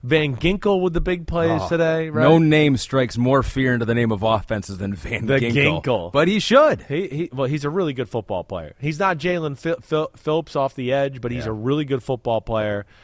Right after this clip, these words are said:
Speaker 1: You know, having Achane back is a big deal. And, you know, the Dolphins, they just got so many ways to attack you. They really do. And, and of course, you gotta worry about their weapons, and they get you going sideline to sidelines, and it's toss sweep, and it's reverse,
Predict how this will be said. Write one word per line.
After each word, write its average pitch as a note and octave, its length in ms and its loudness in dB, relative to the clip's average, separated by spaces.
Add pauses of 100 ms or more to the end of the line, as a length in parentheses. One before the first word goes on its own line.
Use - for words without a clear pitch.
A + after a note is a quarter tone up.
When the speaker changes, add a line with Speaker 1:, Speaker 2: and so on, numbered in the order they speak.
Speaker 1:
You B2+ 60 -6
know, A2+ 160 -2 (160)
having E3+ 380 0
Achane D#3 600 -2
back D3 340 -2
is C#3 100 -6
a C#3 60 -6
big C3 260 -6
deal. B2 420 -4 (400)
And, D#3 340 -4 (300)
you B3 60 -8
know, C4 60 -6
the A#3+ 120 -4
Dolphins, C4 420 -4
they A#3 80 -2
just A3 180 -8
got A3 140 -4
so A#3 220 -4
many G#3+ 160 -2
ways G3 300 0
to E3+ 120 0
attack - 460 -4
you. D#2+ 160 -10 (120)
They D3 120 -4
really F3 280 -2
do. A#2 260 -4 (100)
And, B2 300 -6
and C3 100 -6
of C#3+ 60 -6
course, D#3 200 -2
you E3 60 -4
gotta F3 140 2
worry G#3+ 260 0
about F#3+ 240 0
their E3+ 120 0
weapons, E3 540 0
and D3+ 80 -4
they C3+ 80 -2
get F#3 220 -6
you F3+ 60 -10
going F3+ 240 -2
sideline F3 520 -4
to D3 80 -6
sidelines, E3+ 720 -2
and C3 80 -10
it's - 140 -14
toss G#3 320 -6
sweep, G3+ 520 -8
and D3 100 -10
it's B2+ 140 -14
reverse, G3+ 600 0